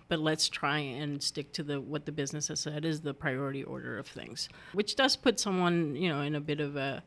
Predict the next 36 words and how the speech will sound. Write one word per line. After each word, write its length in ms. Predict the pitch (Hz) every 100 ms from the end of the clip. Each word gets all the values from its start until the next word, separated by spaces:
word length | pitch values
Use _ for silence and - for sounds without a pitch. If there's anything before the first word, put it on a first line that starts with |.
| - -
a 180 | 67 -
f-, 300 | - - - 156
a 40 |
frustrating 540 | - 151 - 151 147
situation 720 | 143 143 - 131 131 - 190 180
where 80 |
you're 240 | 139 135 131
working 320 | 143 - 151
on 220 | 143 139
item 280 | 135 147 143
number 200 | 143 139
three. 400 | - 127 262 - - - -
But 140 | 285 -
ideally, 480 | 208 190 254 202 160
you 320 | 170 135 180
know, 200 | 165 160 - -
you 300 | 117 175 156
can 400 | 160 151 139 147 -
problem 240 | 170 170
solve 240 | 165 170 160
that 180 | 156 -
yourself 360 | 147 220 190
and 80 | 143
say, 180 | - 139
"Well, 160 | 143
how 140 | 143 165
do 80 | 156
I 80 |
get 180 | 147 147
them 320 | 156 147 147 - - - -
do 120 | 151
number 240 | 143 143 143
one 200 | 135 143
quicker 380 | - 165 139 135
so 180 | - 170
that 200 | 139